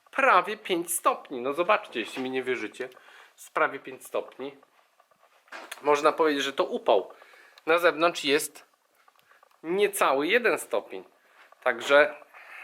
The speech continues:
no, efekt jest. Tak. Drzwi zrobiłem, bo drzwi to było sito takie totalne.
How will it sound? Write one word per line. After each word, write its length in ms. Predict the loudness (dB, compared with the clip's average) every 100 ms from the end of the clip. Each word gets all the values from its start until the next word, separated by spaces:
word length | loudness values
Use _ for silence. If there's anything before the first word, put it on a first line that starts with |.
| -20 -20 -20 _ _ _ _ _ _ _ _ _ _ _ -12
no, 480 | -4 4 6 6 2 0
efekt 520 | 0 0 -4 -4 -2
jest. 480 | 0 0 -8 -18 -20 -20 _ _ -4
Tak. 440 | -4 -4 -18 -20 _ _ _ _ _ _ _ _ _ -6
Drzwi 380 | 0 4 4
zrobiłem, 560 | 4 4 4 2 2 0
bo 80 | -4
drzwi 240 | -4 0
to 120 | 2
było 200 | 4 2
sito 360 | 2 -2 2 2
takie 280 | 2 0 -4
totalne. 600 | -4 2 4 4 2